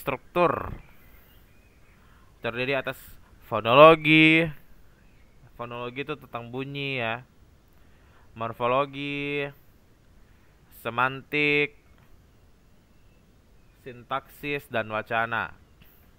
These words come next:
Yang ketiga, eh, yang selanjutnya itu yang kedua itu adalah aspek kosakata.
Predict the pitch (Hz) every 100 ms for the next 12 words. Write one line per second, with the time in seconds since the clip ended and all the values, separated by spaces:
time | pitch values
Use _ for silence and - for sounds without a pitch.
0 | - - - - - _ - _ - -
1 | - 117 131 139 139 131 123 117 113 131
2 | 175 - - - - 143 165 147 143 139
3 | 131 135 139 170 165 151 135 123 123 151
4 | 139 151 151 143 - 156 151 151 139 135
5 | - 117 -